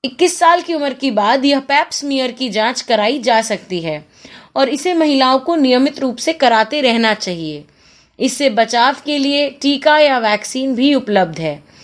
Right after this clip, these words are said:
जिसे अगर लड़कियों को नौ से तेरह साल के बीच दिया जाए,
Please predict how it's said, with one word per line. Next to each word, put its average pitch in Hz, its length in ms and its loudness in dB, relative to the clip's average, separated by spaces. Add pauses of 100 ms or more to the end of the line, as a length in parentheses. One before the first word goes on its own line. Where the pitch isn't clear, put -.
(260)
जिसे 269 240 0
अगर 262 240 2
लड़कियों 233 520 -4
को 233 280 4
नौ 240 300 0
से 330 180 -2
तेरह 269 320 2
साल 240 320 0
के 247 180 -2
बीच 226 280 -6
दिया 220 320 2
जाए, 214 380 0